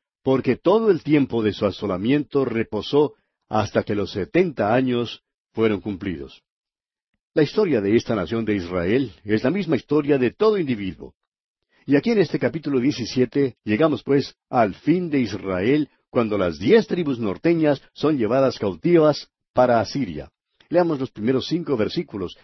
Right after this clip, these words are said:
de este capítulo diecisiete. En el año duodécimo de Acaz, rey de Judá,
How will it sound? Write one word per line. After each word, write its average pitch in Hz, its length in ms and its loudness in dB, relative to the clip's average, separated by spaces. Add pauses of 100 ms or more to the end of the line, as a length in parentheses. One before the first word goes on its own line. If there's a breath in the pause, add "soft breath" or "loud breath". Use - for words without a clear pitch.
de 90 200 -2
este 110 180 -2
capítulo 104 500 -6
diecisiete. 92 680 -8 (1300)
En 127 140 6
el 160 100 6
año 190 240 2
duodécimo 117 720 0
de 98 140 0
Acaz, 120 520 -2
rey 107 280 -2
de 101 100 -2
Judá, 98 460 -4